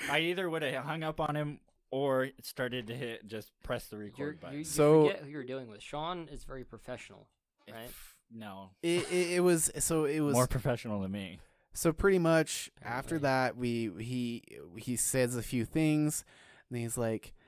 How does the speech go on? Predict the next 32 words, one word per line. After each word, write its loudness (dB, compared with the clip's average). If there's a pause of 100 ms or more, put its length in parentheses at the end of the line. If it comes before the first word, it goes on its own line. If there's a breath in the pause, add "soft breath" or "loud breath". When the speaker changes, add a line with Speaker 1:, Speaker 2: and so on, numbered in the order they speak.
(200 soft breath)
Speaker 3:
"How -2
was 2
it -4 (120)
working -8
at -10
Arctic -4
Circle?" -4 (880)
Speaker 1:
And -8
now, -2
Speaker 3:
I'm -2
Speaker 1:
is 0
Speaker 3:
like 2 (100)
Speaker 1:
he 0
doing -2
anything -4
pertaining -4
to -4
the -2
business -4
at -4
hand? -4
Like, -6
is -4
he -6
trying -6
to -4
fix -8
those -6
Speaker 3:
At 0
this 6
Speaker 1:
problems? 2
Speaker 3:
point, -14